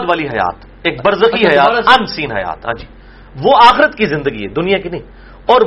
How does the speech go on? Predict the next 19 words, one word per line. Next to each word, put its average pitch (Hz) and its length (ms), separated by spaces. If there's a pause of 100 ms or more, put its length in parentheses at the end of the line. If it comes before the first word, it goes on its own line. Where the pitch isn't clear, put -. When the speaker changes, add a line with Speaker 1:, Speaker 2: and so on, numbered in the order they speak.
(160)
Speaker 1:
وہ 285 180
زندگی 226 440
کافر 247 380
کو 277 120
بھی 240 140
حاصل 131 320
ہے، 82 60 (1300)
کافر 123 340
بھی 226 100
عذاب 202 340
کے 214 60
اندر 202 180
پیش 190 260
ہو 202 120
رہے 226 80
ہیں 202 120
صبح 156 200
و - 20
شام۔ 170 240